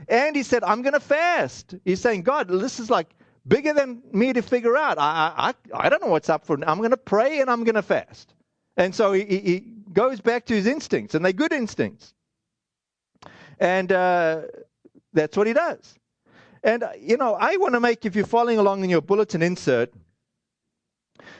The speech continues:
uh, when people have a dramatic conversion or any conversion or any la-, lifelong,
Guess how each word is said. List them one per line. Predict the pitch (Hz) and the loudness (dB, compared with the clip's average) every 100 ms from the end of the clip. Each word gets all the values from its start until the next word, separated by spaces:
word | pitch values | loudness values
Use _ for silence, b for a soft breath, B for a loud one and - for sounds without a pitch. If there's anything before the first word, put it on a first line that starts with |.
| B | B
uh, | - 208 214 208 214 | 0 2 2 2 0
when | 202 247 | 0 0
people | 233 302 294 277 | 0 0 2 0
have | 254 | 0
a | 226 | -2
dramatic | 190 202 220 226 | -2 0 0 0
conversion | - 170 165 202 202 202 | -2 -2 2 2 0 0
or | 139 | 0
any | 180 220 | 0 0
conversion | 226 208 180 196 202 196 196 208 _ b b - | 0 -2 0 2 2 0 -2 -4 _ b b 0
or | 135 156 | 0 2
any | 214 262 240 226 - | 0 2 0 -2 -4
la-, | 175 175 202 214 | 0 2 2 0
lifelong, | 147 190 240 - 202 196 202 196 185 | 0 0 0 -2 0 0 -2 -6 -6